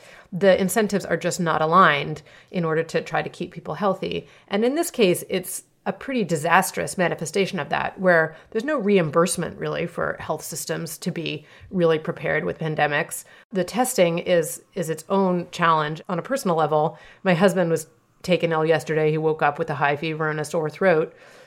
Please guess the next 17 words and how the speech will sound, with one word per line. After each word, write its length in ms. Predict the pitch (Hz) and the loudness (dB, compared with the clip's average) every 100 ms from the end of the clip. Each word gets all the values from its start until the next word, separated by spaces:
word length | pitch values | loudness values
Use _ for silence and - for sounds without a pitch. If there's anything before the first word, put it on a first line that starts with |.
| _ | _
The 100 | 208 | 2
guidance 360 | 247 262 233 208 | 6 6 4 0
is 140 | 165 | -4
essentially, 640 | 151 196 170 - 170 156 - | -2 0 0 2 4 4 0
you 60 | 156 | -6
know, 100 | 147 | -6
stay 260 | - 175 | 0 0
home 200 | 160 156 | 0 -2
until 220 | 151 160 | -4 -4
you 100 | 151 | -4
have 160 | 151 143 | -4 -4
difficulty 480 | 156 151 156 156 156 | -6 -6 -6 -6 -8
breathing. 640 | 160 185 175 151 143 156 - - _ | -4 0 0 0 -4 -8 -12 -20 _
And 180 | 190 180 | 2 2
in 80 | 170 | 2
the 80 | |
meanwhile 920 | 170 202 185 170 156 151 151 156 190 | 4 4 4 2 4 4 4 0 -4